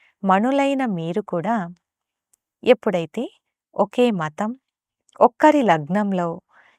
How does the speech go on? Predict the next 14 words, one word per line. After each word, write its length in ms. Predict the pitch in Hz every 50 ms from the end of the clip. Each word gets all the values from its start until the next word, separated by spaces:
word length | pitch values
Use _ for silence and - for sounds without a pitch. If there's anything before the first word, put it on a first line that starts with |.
| _ -
ఏకరస 600 | 185 226 254 277 262 - 311 294 294 294 - - 294
స్థితి 480 | 269 - - - - 170 - - 214 208
కలిగి 680 | - - 180 165 165 156 151 - 202 190 165 156 175 - _ _ _ _ _ _ _ _ -
ఒక్కటిగా 600 | 208 214 _ - - 277 269 294 277 277 277 269
కనిపిస్తారో 1000 | - - 175 160 151 - 170 - - - - 190 180 180 220 214 185 175 175 - _ _ _ _ _ _ _ _ _ _ _ _
అప్పుడే 600 | 180 190 - _ - 269 277 262 240 208 185 175 190 - _ _ - 180
మాలలో 580 | 175 175 170 175 190 214 233 247 240 247 254
కూర్చోబడతారు. 960 | - - - 185 196 - - - 262 214 196 170 165 - - 175 170 170 - - _ _ _ _ _ _ _ _ _ _ _ _ _ _ _ _ _ _ _ _ _ _ -
ఒకవేళ 400 | 196 196 - 196 185 185 185 180
పరస్పరంలో 1000 | 180 - - 170 165 170 170 - - - 180 175 175 175 170 170 170 170 165 - - _ _ _ _ _ _ _ _ 196
రెండు 320 | 190 214 233 254 277 330
మతాలుగా 640 | 302 277 233 202 - 208 190 185 185 180 190 196 - -
అయిపోతే 600 | 170 160 151 - 175 170 - - 247 285 370 - _ _ _ _ _ _ _ _ _ _ _ _ _ _ _ -
అప్పుడు 520 | 196 214 - - - 262 220 185 160 160